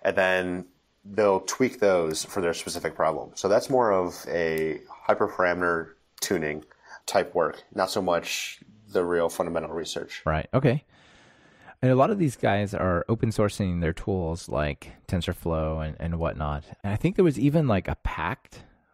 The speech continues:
Speaker 2: about this, like Google and Microsoft and some other people, didn't they team up on, like, sharing th-, their research and their work? It's been, like, a,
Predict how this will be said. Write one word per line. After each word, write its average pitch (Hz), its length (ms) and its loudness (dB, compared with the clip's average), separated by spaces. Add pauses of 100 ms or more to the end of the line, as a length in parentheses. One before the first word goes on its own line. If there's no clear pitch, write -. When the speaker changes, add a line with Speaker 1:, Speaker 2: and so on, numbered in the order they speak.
(200)
Speaker 2:
about 143 360 0
this, - 560 -2
like 98 240 0
Google 120 840 2
and 87 180 0
Microsoft 110 500 -2
and 117 100 -14
some - 140 -8
other 107 100 -2
people, 107 600 0
didn't 131 180 -8
they 131 140 -6
team 113 280 -4
up 101 300 -4
on, 104 400 -4 (1120)
like, 92 240 -6
sharing 101 540 2
th-, - 100 -4
their 92 200 0
research 95 480 -2
and 98 60 -4
their 87 100 -2
work? 95 320 -4 (1160)
It's 120 240 -2
been, 156 200 6
like, 135 180 2
a, 101 380 4